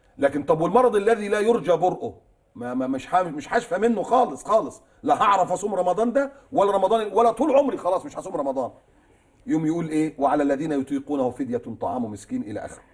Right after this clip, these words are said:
طيب نفس الكلام بنقوله، أنت مرضك مؤقت ولا مستديم؟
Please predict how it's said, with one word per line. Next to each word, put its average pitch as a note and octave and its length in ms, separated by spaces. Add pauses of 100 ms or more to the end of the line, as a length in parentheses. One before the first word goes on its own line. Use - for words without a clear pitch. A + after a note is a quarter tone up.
(800)
طيب B2 220
نفس A#3+ 240
الكلام F#3+ 300
بنقوله، F3 400 (240)
أنت D3+ 180
مرضك D3 460
مؤقت F#3+ 400 (200)
ولا B2+ 220
مستديم؟ G#2+ 580